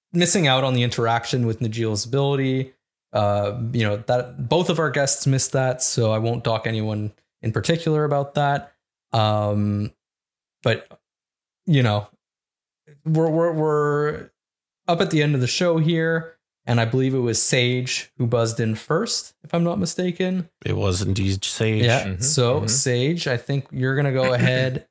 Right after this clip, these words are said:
Speaker 1: <clears throat> and get seventy-eight points.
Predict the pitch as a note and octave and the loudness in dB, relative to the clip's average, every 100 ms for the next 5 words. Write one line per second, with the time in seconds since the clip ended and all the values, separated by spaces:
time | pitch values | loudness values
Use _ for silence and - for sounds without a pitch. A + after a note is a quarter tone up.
0 | _ _ _ B2 B2 A#2+ A2+ A2 - _ | _ _ _ 4 4 4 2 0 -8 _
1 | _ _ _ _ _ _ _ _ _ _ | _ _ _ _ _ _ _ _ _ _
2 | _ _ _ _ _ _ _ _ - - | _ _ _ _ _ _ _ _ -2 2
3 | E3 D#3 F#3 F#3 F#3+ - B2+ B2+ - - | 4 4 2 2 2 2 2 2 -2 -2
4 | A#2 G2+ G2 - - | 0 0 0 -2 -2